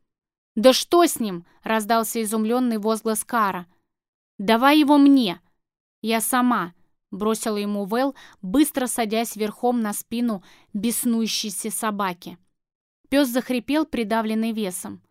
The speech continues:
Она больно стукнула коленями об пол, низко наклоняясь к уху Раша. «Прекрати! Нельзя, Раш, нельзя!» твердила она, руками прижимая голову пса как можно ниже.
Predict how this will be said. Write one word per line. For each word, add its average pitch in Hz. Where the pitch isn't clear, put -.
Она 226
больно 247
стукнула 226
коленями 214
об 190
пол, 269
низко 247
наклоняясь 220
к -
уху 214
Раша. 190
«Прекрати! 208
Нельзя, 202
Раш, 196
нельзя!» 202
твердила 208
она, 226
руками 240
прижимая 214
голову 214
пса -
как 262
можно 220
ниже. 190